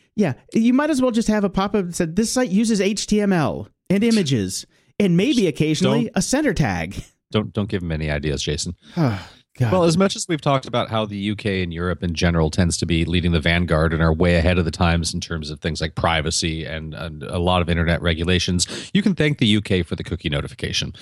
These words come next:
Speaker 1: Yeah.
Speaker 2: That started about two or three years ago. I was working with Coldplay, and all of a sudden it was, "Oh, by the way, guys, we have to do this now."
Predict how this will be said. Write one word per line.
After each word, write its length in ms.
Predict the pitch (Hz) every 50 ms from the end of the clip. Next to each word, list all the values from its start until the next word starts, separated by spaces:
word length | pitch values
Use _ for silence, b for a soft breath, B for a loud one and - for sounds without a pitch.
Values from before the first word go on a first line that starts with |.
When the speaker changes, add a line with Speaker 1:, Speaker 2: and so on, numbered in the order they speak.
| B B
Speaker 1:
Yeah. 340 | 151 151 151 127 123 135
Speaker 2:
That 100 | 135 -
started 380 | - - - 123 117 117 113 101
about 240 | 101 90 92 87 -
two 160 | - 107 95
or 60 | 87
three 220 | 85 - 87 82 80
years 260 | 90 117 127 107 120
ago. 260 | 113 101 110 104 101
I 80 | 87 82
was 160 | 80 76 -
working 300 | 85 80 78 - 85 78
with 120 | 76 -
Coldplay, 600 | - - 120 117 107 - - 107 98 101 98 90
and 100 | 87 82
all 100 | 85 82
of 60 | 76
a 60 | 78 80
sudden 280 | - - 87 85 80
it 60 | 80
was, 180 | 71 82 78 - B B B B B B
"Oh, 100 | 147 147
by 140 | 143 139
the 80 | 135 139
way, 140 | 131 120 107
guys, 280 | 92 92 85 85 -
we 80 | - 95
have 100 | 95 92
to 80 | - 101
do 160 | 85 87 85
this 220 | 78 82 - -
now." 200 | - 82 73 -